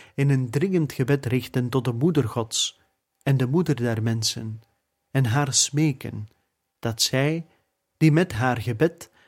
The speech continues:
de eerstelingen van de kerk bijstond, nu ook in de hemel, verheven boven alle heiligen en engelen, in de gemeenschap van alle heiligen, een voorspraak mag zijn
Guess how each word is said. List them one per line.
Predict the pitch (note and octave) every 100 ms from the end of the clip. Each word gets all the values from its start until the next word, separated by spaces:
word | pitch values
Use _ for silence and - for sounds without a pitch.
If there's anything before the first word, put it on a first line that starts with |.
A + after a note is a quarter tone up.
| _
de | C3 C#3
eerstelingen | D3 E3 D#3 - C#3 C3 B2+ A#2
van | A#2+
de | A2+
kerk | - D#3 A2+ G#2
bijstond, | A#2+ D#3+ - - D#3 D#3 - _ _ _ _ _ _
nu | D3 D#3 -
ook | D#3+ F#3 -
in | C#3+ D#3
de | E3
hemel, | A2 A#2+ A#2 A#2 C#3 - - _
verheven | - B2+ G#2+ D3+ F3+ C#3+ B2
boven | C3 B2 B2 A#2+ -
alle | F3 E3+
heiligen | G#2+ A#2+ A#2 G#2+ A2
en | G#2+ -
engelen, | D3 D#3+ D#3 D3 D3+ - _ _ _ _ _ _ -
in | C3
de | A2
gemeenschap | A2 A#2+ C3 F#3 E3+ - A#2
van | - A2+
alle | A2+ G#2+
heiligen, | G2+ A#2 A#2+ A2 B2 B2 C3 _ _ _ _ _
een | - C#3 B2+ -
voorspraak | A2+ B2+ E3+ - - C3+ C3 B2+
mag | A#2 A2+
zijn | - A#2 A#2+ A#2